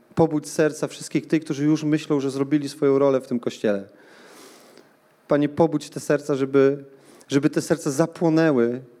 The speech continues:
i zawstydziły młodych, k-, którzy myślą, że mają power i energię. Ale proszę Cię też o młodych i o mnie i o wszystkich tutaj nas, Panie.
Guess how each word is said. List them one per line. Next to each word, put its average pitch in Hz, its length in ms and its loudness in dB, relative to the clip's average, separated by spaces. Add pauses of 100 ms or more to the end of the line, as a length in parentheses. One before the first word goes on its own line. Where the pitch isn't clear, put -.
i 151 60 4
zawstydziły 151 680 2
młodych, 147 520 2 (140)
k-, - 80 -20 (460)
którzy 147 280 2
myślą, 156 300 0
że 135 100 -2
mają 131 240 2
power 127 360 2
i 123 60 0
energię. 110 420 0 (1120)
Ale 139 180 4
proszę 151 280 -2
Cię 160 120 -14
też - 200 -4
o 135 80 -4
młodych 139 460 2
i 151 40 2
o 139 120 4
mnie 120 340 -2 (160)
i 139 80 6
o 139 60 4
wszystkich - 420 -8
tutaj 127 260 0
nas, 123 180 0
Panie. 101 320 -6